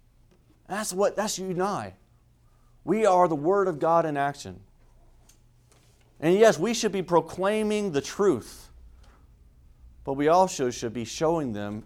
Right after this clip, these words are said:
it active in our own lives. Peter, who was addressing wives who wanted a strong influence with their husbands to obey the truth, we're told in First Peter chapter three, verses one and two,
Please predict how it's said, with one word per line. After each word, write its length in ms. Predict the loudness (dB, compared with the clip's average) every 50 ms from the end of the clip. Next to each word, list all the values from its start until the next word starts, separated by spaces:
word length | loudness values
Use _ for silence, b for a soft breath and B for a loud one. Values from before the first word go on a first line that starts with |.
| -18 -20 -20 -10 -8
it 140 | -6 -4 -2
active 380 | 0 -2 -2 -2 -6 -10 -8 -8
in 60 | -6
our 140 | -6 -6 -6
own 160 | -6 -6 -6
lives. 500 | -6 -8 -8 -8 -10 -14 -18 -20 -20 -20 -20 -20 -20 -20 -20 -20 -20 -20 -20 -20 -20 -20 -20 -20 -20 -20 -20 -20 _ _ _ _ _ _ _ _ _ _ _ -20 -20 -20 -8
Peter, 500 | -4 0 4 6 8 8 8 6 4 0
who 160 | -2 2 2
was 140 | 2 2 2
addressing 580 | 0 2 4 6 6 6 4 2 -2 -2 0 2
wives 460 | 6 8 10 10 10 8 6 2 -2
who 80 | -6 -4
wanted 360 | -2 -2 -2 -2 -2 -2 -2
a 80 | -4
strong 520 | -4 -4 -4 -2 0 0 0 0 -2 -6 B B B B
influence 460 | 0 0 0 0 -2 -2 -2 -2 -4
with 120 | -6 -8
their 100 | -6 -4
husbands 420 | 0 0 0 0 -2 -4 -8 -8 -6
to 140 | -4 -2
obey 340 | -2 0 2 2 4 4 2
the 140 | 2 0 -4
truth, 560 | -4 -4 0 2 4 4 4 2 -2 -6 -16 -20 B B B B B B B B B
we're 140 | -2 -2 0
told 300 | 2 4 6 6 6 4
in 80 | 2
First 240 | 2 2 0 0 0
Peter 160 | -2 -4 -2 0
chapter 240 | 0 -2 -2 -2
three, 280 | -6 -8 -2 2 2 2
verses 320 | 2 2 -2 -6 -6 -8
one 180 | -6 -4 -2 -2
and 80 | -2 0
two, 320 | 2 2 4 4 2 -2